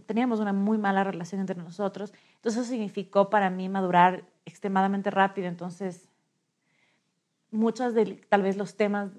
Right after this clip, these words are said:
de un adolescente normal, que los vestidos, los novios, <laughs> ese tipo de cosas no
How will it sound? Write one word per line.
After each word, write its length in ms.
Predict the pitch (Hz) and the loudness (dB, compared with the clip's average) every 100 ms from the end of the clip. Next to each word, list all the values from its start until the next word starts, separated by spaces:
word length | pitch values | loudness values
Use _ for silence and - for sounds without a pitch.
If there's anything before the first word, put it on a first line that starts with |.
| 208 | -12
de 100 | 185 | -10
un 120 | 190 | -6
adolescente 600 | 196 190 180 202 185 202 | -2 -2 -4 -8 -8 -6
normal, 680 | 185 175 214 226 220 214 202 | -4 -2 0 2 0 -2 -6
que 420 | 185 170 165 160 160 _ _ _ _ - | -10 -12 -12 -16 -20 _ _ _ _ -16
los 140 | 185 | -16
vestidos, 760 | 175 - 208 196 190 175 170 165 | -16 -12 -8 -4 -4 -4 -6 -8
los 160 | 170 | -8
novios, 600 | 170 170 196 196 185 202 226 | -6 -6 -2 -2 0 2 4
<laughs> 500 | 214 233 214 190 - - - - _ _ | 6 6 2 0 -6 -16 -20 -20 _ _
ese 140 | 233 220 | -4 -4
tipo 220 | 226 226 | -2 2
de 40 | |
cosas 340 | 226 220 247 226 | 4 4 2 0
no 680 | 208 202 202 190 180 165 | 0 2 2 0 -2 -6